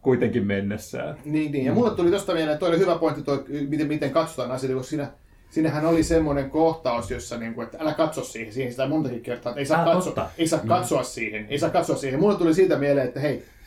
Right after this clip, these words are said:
Speaker 2: tässäkin Jordan Peele yrittää olla Spielberg, koska tuossa Kadon äärten metsästen lopussahan on, kun se vittu arkista tulee se henki, älä katso sitä, älä katso sitä. Niin tässä oli vähän sama, että, että, että kaikki on hyvin niin kauan, kun sitä ei katso. Ja sitä voi sitten myös ajatella,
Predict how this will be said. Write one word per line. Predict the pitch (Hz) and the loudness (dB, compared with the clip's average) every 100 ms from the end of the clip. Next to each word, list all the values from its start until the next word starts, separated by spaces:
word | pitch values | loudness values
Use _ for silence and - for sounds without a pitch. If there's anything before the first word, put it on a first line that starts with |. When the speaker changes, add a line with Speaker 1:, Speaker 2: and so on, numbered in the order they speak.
| - - | -20 -4
Speaker 2:
tässäkin | 226 226 - 156 139 - - _ - | -2 0 -2 -2 -4 -4 -18 _ -2
Jordan | 175 160 139 | 2 2 2
Peele | 131 160 139 | 2 2 4
yrittää | 175 160 - 131 135 | 4 4 2 2 4
olla | 139 | 2
Spielberg, | 135 - 160 123 117 - | 0 4 4 2 -4 -8
koska | 131 - - - | -8 -6 -8 -6
tuossa | 147 151 - - - | -4 -4 -4 -8 2
Kadon | 233 196 | 4 4
äärten | 156 147 | 4 2
metsästen | 151 151 151 143 | 0 0 0 2
lopussahan | 160 143 - 131 135 | 2 0 -2 -4 -4
on, | 127 | -4
kun | 120 | -4
se | 156 - 170 | -4 0 2
vittu | 208 190 190 | 4 4 4
arkista | 185 170 170 | 4 2 2
tulee | 180 175 160 | 4 6 4
se | 170 | 4
henki, | 170 190 - 147 - - | 4 4 2 0 -2 -2
älä | 208 208 | 2 4
katso | 233 - 165 | 2 0 4
sitä, | 208 180 | 4 4
älä | 196 | 4
katso | 190 202 160 | 4 2 0
sitä. | 135 127 - - 175 | -2 -2 -2 -2 -2
Niin | 196 | 2
tässä | 190 220 196 | 2 2 2
oli | 180 | 4
vähän | 196 202 | 4 4
sama, | 214 196 156 135 | 2 4 2 2
että, | 151 202 196 | 2 2 2
että, | 165 - - - - 135 | 0 2 0 -2 -12 -4
että | - | 0
kaikki | 214 - 175 | 2 4 6
on | |
hyvin | 185 165 | 6 6
niin | 185 | 4
kauan, | 165 143 | 4 2
kun | |
sitä | - 160 | 2 2
ei | |
katso. | 147 160 156 127 | 4 0 0 -6
Ja | 113 | -6
sitä | - 165 | -4 0
voi | 147 135 | 0 0
sitten | - 143 | -4 -4
myös | 147 220 | -2 0
ajatella, | 247 139 | 0 0